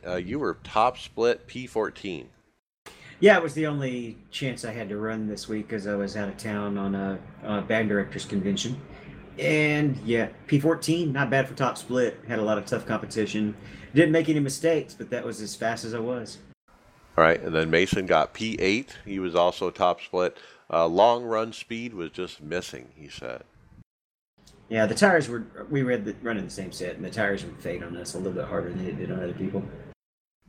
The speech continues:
Speaker 1: All right. Let's switch to Michigan. Wednesday fix, Tony ran and got P eleven.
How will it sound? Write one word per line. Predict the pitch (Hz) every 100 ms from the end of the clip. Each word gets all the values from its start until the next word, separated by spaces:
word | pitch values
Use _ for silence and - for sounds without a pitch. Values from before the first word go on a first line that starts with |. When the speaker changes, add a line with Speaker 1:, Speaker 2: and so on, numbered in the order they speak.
| -
Speaker 1:
All | 67
right. | 78 131 - _ _ _ _ _ _ _ _
Let's | 90 -
switch | 113 110 -
to | 92
Michigan. | 87 131 - 101 90 87 123 - -
Wednesday | 92 107 113 92
fix, | - 127 117 -
Tony | - 98 95
ran | 90 87 -
and | 104 85
got | 76 -
P | -
eleven. | 98 80 95 123 135